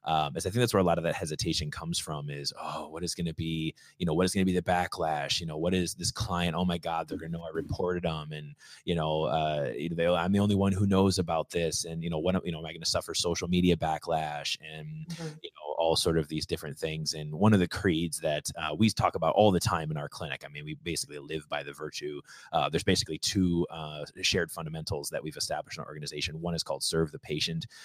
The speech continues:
Speaker 1: Uh, the other one is educate the caregiver. Um, so we actually will fail our job at every point if we don't do those two things. Um, caregiver, of course, in this context, our organization doesn't use owners, pet parents, uh, anything like that. We use, uh, caregivers for the humans that bring the animals in.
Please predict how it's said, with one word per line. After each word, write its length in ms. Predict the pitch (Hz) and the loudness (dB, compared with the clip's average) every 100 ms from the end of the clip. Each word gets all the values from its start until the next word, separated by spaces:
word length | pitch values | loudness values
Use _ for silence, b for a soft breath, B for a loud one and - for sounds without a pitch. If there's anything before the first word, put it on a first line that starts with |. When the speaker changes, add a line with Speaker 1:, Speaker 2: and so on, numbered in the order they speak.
| B | B
Speaker 1:
Uh, 140 | 78 71 | -4 0
the 80 | 78 | 0
other 120 | 80 | 0
one 80 | 80 | -2
is 100 | 78 | -4
educate 300 | 80 - 82 | -6 -4 -6
the 80 | - | -6
caregiver. 440 | - 82 85 87 85 - | -4 -2 2 2 0 -4
Um, 340 | 82 76 73 71 | -6 -4 -6 -6
so 200 | 80 73 | -4 -2
we 160 | 80 76 | -2 -2
actually 260 | - 71 | -4 -6
will 140 | 76 73 | -6 -6
fail 300 | - 78 73 | -4 -2 -4
our 140 | 71 | -8
job 340 | - 71 71 | -4 -4 -4
at 60 | 73 | -6
every 220 | 78 76 | -8 -8
point 400 | - - 78 78 | -4 -6 -6 -14
if 100 | - | -14
we 80 | - | -14
don't 260 | - 73 - | -10 -10 -8
do 140 | 76 | -10
those 200 | 69 71 | -8 -8
two 140 | - 71 | -8 -10
things. 400 | - 73 85 - B B _ - | -12 -8 -6 -6 B B _ -8
Um, 180 | 76 71 | -6 0
caregiver, 400 | - 117 95 85 | 6 8 8 4
of 60 | 85 | 4
course, 240 | 92 82 | 2 0
in 40 | 82 | -2
this 120 | 73 | -4
context, 440 | - 80 82 73 | -2 -2 -2 0
our 100 | 90 85 | 2 4
organization 480 | 82 78 80 80 | 2 0 -2 -2
doesn't 300 | 78 76 71 78 | -2 -4 -4 -2
use 260 | 78 73 - | 0 -2 -2
owners, 400 | 82 78 76 - | -2 0 0 0
pet 220 | - - | -2 2
parents, 540 | - 78 76 73 - - | 2 2 -6 -4 -4 -2
uh, 220 | 69 71 | -2 -2
anything 240 | 82 - 71 | -4 -4 -10
like 140 | 71 | -10
that. 200 | - - | -8 -8
We 80 | 71 | -6
use, 200 | 71 - | -6 -6
uh, 120 | 64 - | -8 -6
caregivers 520 | 90 78 73 71 - | -4 -4 -6 -10 -10
for 100 | 69 | -10
the 80 | 73 | -10
humans 300 | 78 73 - | -10 -8 -10
that 100 | - | -10
bring 140 | 67 | -16
the 60 | 67 | -14
animals 280 | 67 65 98 | -14 -10 -10
in. 180 | 156 | -10